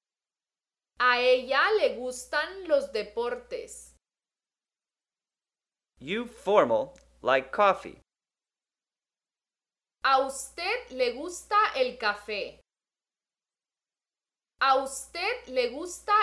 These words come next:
Speaker 1: el café?
Speaker 2: You formal like coffee and tea.
Speaker 1: ¿A usted le gustan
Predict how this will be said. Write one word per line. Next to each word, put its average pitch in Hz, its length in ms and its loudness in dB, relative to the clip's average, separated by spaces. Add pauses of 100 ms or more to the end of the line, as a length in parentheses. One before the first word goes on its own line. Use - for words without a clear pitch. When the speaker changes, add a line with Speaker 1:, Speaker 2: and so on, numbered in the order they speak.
(100)
Speaker 1:
el 254 220 0
café? 202 640 -6 (2000)
Speaker 2:
You 143 280 -2
formal 175 680 0
like 123 300 -2
coffee 131 500 -2
and 147 380 -2
tea. 120 420 -10 (2000)
Speaker 1:
¿A 277 160 4
usted 339 720 -6
le 254 180 0
gustan 294 640 -2